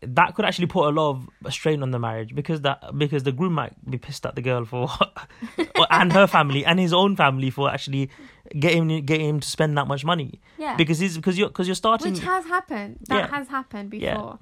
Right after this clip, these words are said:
Speaker 2: where actually you've
Speaker 1: And it
Speaker 2: kind of
Speaker 1: causes
Speaker 2: gone into
Speaker 1: tension.
Speaker 2: Yeah, you've gone into the marriage. You've, you've, you're now wedded and you're living together, but he's just realised,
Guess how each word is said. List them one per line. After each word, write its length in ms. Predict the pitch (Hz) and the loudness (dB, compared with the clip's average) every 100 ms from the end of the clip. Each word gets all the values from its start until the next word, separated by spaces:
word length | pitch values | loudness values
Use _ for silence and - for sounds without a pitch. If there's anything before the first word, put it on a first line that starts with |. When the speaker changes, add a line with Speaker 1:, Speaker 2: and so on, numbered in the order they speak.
| - - _ - | -20 -20 _ -8
Speaker 2:
where 600 | 233 226 220 214 214 - | -4 -4 -6 -8 -10 -10
actually 680 | 214 233 - 247 208 202 202 - - - | -8 -8 -10 -10 -10 -10 -12 -16 -20 -16
you've 200 | - 226 208 | -10 -6 -2
Speaker 1:
And 80 | 180 | 0
it 40 | |
Speaker 2:
kind 100 | 254 | 2
of 40 | 254 | 2
Speaker 1:
causes 60 | |
Speaker 2:
gone 80 | 269 | 2
into 80 | 294 | 2
Speaker 1:
tension. 300 | 247 151 123 | 0 0 -2
Speaker 2:
Yeah, 320 | 254 247 214 | -2 -2 -2
you've 260 | 208 226 220 | -6 -8 -6
gone 200 | 240 254 | -6 -6
into 260 | 254 254 | -10 -10
the 100 | 220 | -10
marriage. 580 | 214 214 214 196 202 202 - _ _ _ _ - | -8 -8 -8 -10 -14 -16 -20 _ _ _ _ -12
You've, 220 | 208 208 | -12 -8
you've, 300 | 214 196 214 | -8 -8 -8
you're 160 | 214 220 | -6 -4
now 300 | 233 233 214 _ - | -4 -4 -8 _ -12
wedded 560 | 214 226 214 202 196 - - | -6 -6 -6 -10 -12 -16 -12
and 440 | 214 208 208 214 | -10 -10 -12 -12
you're 100 | 214 | -10
living 300 | 214 214 220 | -8 -8 -10
together, 540 | - - 208 196 196 196 _ _ _ _ _ _ | -10 -10 -10 -10 -12 -14 _ _ _ _ _ _
but 200 | 233 226 | -6 -6
he's 340 | 220 233 226 214 | -10 -8 -8 -8
just 240 | 226 220 | -12 -10
realised, 540 | 220 226 208 202 202 | -8 -4 -4 -4 -10